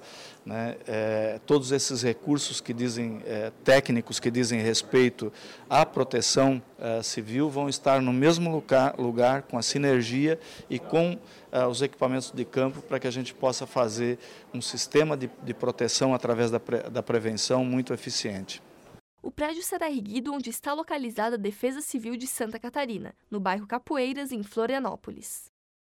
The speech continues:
Speaker 2: Durante o feriado, a Polícia Militar Rodoviária irá intensificar a fiscalização e aumentar o efetivo. Mais informações com Guilherme Pereira.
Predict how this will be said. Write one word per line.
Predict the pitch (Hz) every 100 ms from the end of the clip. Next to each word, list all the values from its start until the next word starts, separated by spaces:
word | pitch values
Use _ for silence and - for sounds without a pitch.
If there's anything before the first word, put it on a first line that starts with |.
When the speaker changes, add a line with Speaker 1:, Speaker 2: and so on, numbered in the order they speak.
| _ _
Speaker 2:
Durante | 226 202 196
o | 214
feriado, | 262 - 262 285 285 214
a | -
Polícia | 277 302 262 330 359
Militar | 311 254 233 220
Rodoviária | 214 269 349 320 233 220 240 180 -
irá | 277 277 269
intensificar | 339 381 381 349 339 - - 247 262
a | 254
fiscalização | 302 - 359 320 294 226 - 214 269 -
e | 214
aumentar | 208 262 285 247 226 247
o |
efetivo. | 226 254 302 - 214 180 - - _
Mais | 214 208 202
informações | 214 254 269 349 - 277 302 -
com | 320
Guilherme | 311 277 214 247 285
Pereira. | 294 262 156 165 190